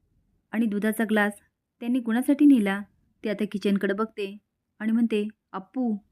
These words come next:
आता लप्पछपत सारंगकडे जात असते. इकडे जयंती मात्र खूप चिडवते आणि म्हणते, 'काय अप्पू भाऊजी, आला का तुमच्या अक्कीचा फोन? अहो, मी सांगते ना, येणारच नाही, कारण ते सारंग सर आहे ना, ते तिच्याजवळच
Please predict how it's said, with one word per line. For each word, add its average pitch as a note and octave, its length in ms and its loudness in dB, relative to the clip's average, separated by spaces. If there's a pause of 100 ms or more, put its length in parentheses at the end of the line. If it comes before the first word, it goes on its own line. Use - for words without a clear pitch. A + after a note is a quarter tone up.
(160)
आता G#3 180 -4
लप्पछपत G3 720 -4 (500)
सारंगकडे A3+ 400 0
जात F#3+ 240 0
असते. F#3+ 400 0 (420)
इकडे G3+ 220 -2
जयंती F#3+ 320 0
मात्र G3+ 360 -2 (280)
खूप B3+ 260 -12
चिडवते F#3 520 -2 (320)
आणि G3+ 140 -2
म्हणते, G3+ 360 0 (460)
'काय A#3+ 100 0
अप्पू A3 220 -2
भाऊजी, G3+ 460 2 (300)
आला C4 180 -2
का B3 240 -4 (320)
तुमच्या A3+ 260 -2
अक्कीचा G#3 360 -6
फोन? A3 300 0 (220)
अहो, A3 100 -2
मी A#3 100 2
सांगते G#3+ 340 0
ना, A3 260 2 (240)
येणारच A3 440 0
नाही, F#3 280 2 (420)
कारण G#3+ 260 0
ते A#3+ 80 0
सारंग G#3+ 320 2
सर A#3 200 -2
आहे A3+ 100 2
ना, G#3+ 240 0 (520)
ते B3 40 -8
तिच्याजवळच A#3+ 560 0